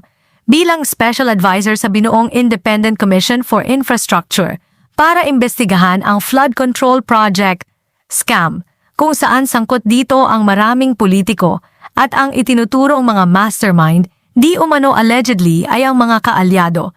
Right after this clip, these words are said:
at pinsan mismo ni Bongbong Marcos na sina Zaldico na nagtatago,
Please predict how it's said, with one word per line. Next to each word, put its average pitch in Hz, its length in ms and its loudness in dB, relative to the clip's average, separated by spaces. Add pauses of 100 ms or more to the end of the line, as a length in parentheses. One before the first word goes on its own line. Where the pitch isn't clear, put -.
(240)
at 220 160 -4
pinsan 262 400 0
mismo 226 400 0
ni 185 80 2
Bongbong 214 400 0
Marcos 190 560 0
na 208 80 0
sina 196 240 0
Zaldico 180 640 2
na 330 80 -2
nagtatago, 185 800 -2